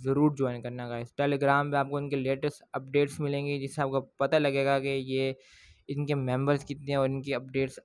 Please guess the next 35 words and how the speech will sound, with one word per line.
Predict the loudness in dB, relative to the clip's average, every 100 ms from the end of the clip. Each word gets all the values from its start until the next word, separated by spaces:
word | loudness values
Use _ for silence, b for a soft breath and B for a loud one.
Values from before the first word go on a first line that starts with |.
| -6
आ | -4
क्या | -4 -6 -6
रही | -10 -14
हैं। | -16 -18 _ _ _ _ _ -8
तो | -8 -8 _ _ _ -6
ये | -2
देखें, | 0 -2 -4 -8 _ _ _ _ _ _ _ _ _ -6
ये | -2
देखें | -2 -2
गाइस, | -6 -6 _ _ _ _ _ -20 -18 _
फ़ाइव | 4 4 2
हंड्रेड | 2 4 4
टीआरएक्स | 4 4 2 -2
just | -4 -4 -12 _ -4
रजिस्ट्रेशन | 0 -2 -2 -6 -6 -8
पे | -10 -14 -16 b b b _ 0
फ़ाइव | 0
हंड्रेड | 0 -2 -2
टीआरएक्स | -4 -2
मुझे | -2 0
मिल | 0 -2
चुके | -4 -2
हैं, | -2
just | -2 -2
मैंने | -2 0
रजिस्ट्रेशन | 0 -2 -4 -4 -4 -4
की, | -4
उसके | -4 -2 0
बाद | 2 2
मुझे | -2
फ़ाइव | -2 -2 0
हंड्रेड | -2 -4
टीआरएक्स | -6 -6 -8
मिल | -8
गया। | -8 -8